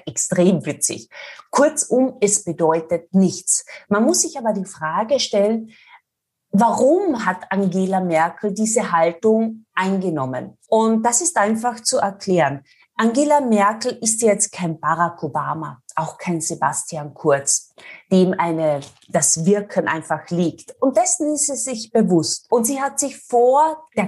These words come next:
Kamera oder auf diversen Bühnen immer unwohl gefühlt. Deshalb hat sie nach einer Geste gesucht, wo sie das Gefühl hat, "Hier habe ich meine Hände unter Kontrolle."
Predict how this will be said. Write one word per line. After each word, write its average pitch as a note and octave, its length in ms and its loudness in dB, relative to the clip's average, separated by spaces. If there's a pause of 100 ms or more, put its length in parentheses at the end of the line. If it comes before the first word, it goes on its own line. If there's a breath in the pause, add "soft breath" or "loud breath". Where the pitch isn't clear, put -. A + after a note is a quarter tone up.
(120)
Kamera F#3+ 720 -4
oder A3+ 300 2
auf F#3 160 -4
diversen F#3+ 560 -2
Bühnen B3+ 480 -2
immer C4+ 240 -6
unwohl F#3+ 420 4
gefühlt. C#3 480 -12 (100)
Deshalb D#4 520 0
hat - 240 -4
sie D#4 140 0
nach A3+ 200 -4
einer G3+ 300 0
Geste A3 520 -2
gesucht, C#4 760 -2
wo A3+ 120 2
sie A3 140 0
das G3+ 240 -2
Gefühl B3+ 580 0
hat, D4 160 0 (360 loud breath)
"Hier D4+ 400 4 (180)
habe A3 320 -4
ich - 180 -14
meine F3+ 440 -2
Hände A#3 440 0
unter F#3+ 260 -6
Kontrolle." F#3+ 640 -8